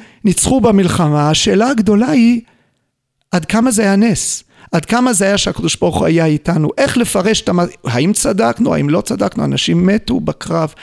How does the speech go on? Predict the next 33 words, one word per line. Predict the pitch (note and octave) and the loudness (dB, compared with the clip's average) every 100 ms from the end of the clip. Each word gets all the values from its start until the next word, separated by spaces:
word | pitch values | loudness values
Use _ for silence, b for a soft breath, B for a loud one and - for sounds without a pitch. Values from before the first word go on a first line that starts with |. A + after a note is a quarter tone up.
| B B | B B
האם | C3+ G3 A3 | -2 2 2
באמת | F#3 F#3 G3+ | 2 0 0
המלחמה | F3 D#3+ D3+ D#3+ E3+ | 0 0 0 0 0
נגד | F3+ F3 E3 | 0 0 0
האליסטים | F3 E3 E3+ - D3 | 0 0 0 0 -2
זה | D3+ | 0
היה | D#3 D#3 | 0 -2
הכרחי | - - - | -2 -4 -2
או | D#3+ | 0
לא? | E3 G3+ F#3 | 2 2 0
וכולי. | E3+ F#3+ | -2 -6
זאת | - - G#3 | -8 -4 -2
אומרת, | F3 G#3 | 0 2
יש | D4+ C4 | 0 0
פה | - A3+ | -2 -2
שאלות, | - F3 G3+ C4+ B3+ - - b b b _ _ _ _ _ _ _ _ _ _ _ - | 0 2 2 2 -2 -6 -20 b b b _ _ _ _ _ _ _ _ _ _ _ -4
האם | E3 A#3 | 0 0
הקדוש | A#3 G#3 - | 0 -2 -2
ברוך | G#3 - | -2 0
הוא | F#3+ | -2
איתנו, | - G3+ G#3 E3 | 0 2 2 2
באיזה | D#3+ D#3+ | 2 2
אופן, | D#3+ G#3+ - G#3 | 0 0 0 -2
ומה, | E3 E3+ G3+ G#3 G3 - | 0 0 0 0 -2 -2
איך | G#3 | -2
אנחנו | A#3 G#3 G3+ | 0 0 0
אמורים | F3 E3 G#3 | 0 2 0
לפרש | F#3+ - F#3+ G3+ | 0 -2 -2 -2
את | E3+ | -2
המציאות | D#3+ - G3 | -2 -2 -2
שלנו | G3+ D#3+ F#3 F#3+ | 0 0 2 0
בכל | E3+ E3+ D#3+ | -2 -2 -2
שלב | - F3 E3 | -2 -2 -2